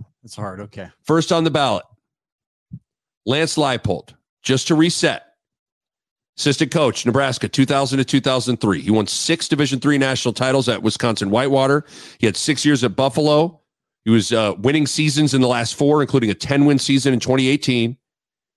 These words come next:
Speaker 2: He has Kansas at six and three this season. They are going to go to a bowl game. Kansas has been a train wreck. He's just in year two in Lawrence, Kansas. Lance Leipold is on your ballot.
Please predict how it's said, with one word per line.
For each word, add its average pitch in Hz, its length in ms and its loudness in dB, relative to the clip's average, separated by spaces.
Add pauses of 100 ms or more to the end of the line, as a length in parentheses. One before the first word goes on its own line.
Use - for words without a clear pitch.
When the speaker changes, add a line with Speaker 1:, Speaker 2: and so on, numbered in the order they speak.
(220)
Speaker 2:
He 123 100 0
has 117 160 0
Kansas 143 440 -4
at 110 120 -4
six - 400 -2
and 165 140 0
three 160 420 0 (320)
this 131 200 0
season. 147 480 0 (440)
They 117 140 2
are 110 100 2
going 123 340 2
to 135 120 0
go 131 140 2
to 127 140 4
a 110 60 0
bowl 123 240 2
game. 156 420 0 (560)
Kansas 139 640 -2
has 120 200 -4
been 117 160 0
a 101 100 -2
train 135 420 -2
wreck. 156 400 -2 (300)
He's 113 160 0
just 123 240 -2
in 110 80 0
year 117 240 0
two 151 480 2
in 120 140 -4
Lawrence, 120 360 0
Kansas. 147 680 -4 (520)
Lance 143 360 0
Leipold 143 640 0
is 120 240 -2
on 143 300 2
your 147 160 4
ballot. 120 760 -4